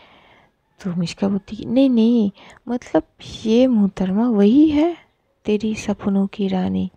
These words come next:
वही ना?" तभी जो है रूही बोलती कि, "हम्म, वही है,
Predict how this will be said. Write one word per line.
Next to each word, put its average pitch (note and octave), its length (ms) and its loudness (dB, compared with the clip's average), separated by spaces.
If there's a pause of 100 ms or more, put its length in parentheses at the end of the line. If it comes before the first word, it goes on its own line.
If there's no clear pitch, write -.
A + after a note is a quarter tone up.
(100)
वही G3+ 280 -2
ना?" G#3+ 220 -2 (1200)
तभी F#3+ 400 0 (560)
जो F3+ 180 -4
है F3+ 120 -2
रूही F#3 320 -2
बोलती F#3 300 -4
कि, G#3 180 -8
"हम्म, F#3+ 1080 -4 (960)
वही F#3 260 -2
है, F3+ 240 -4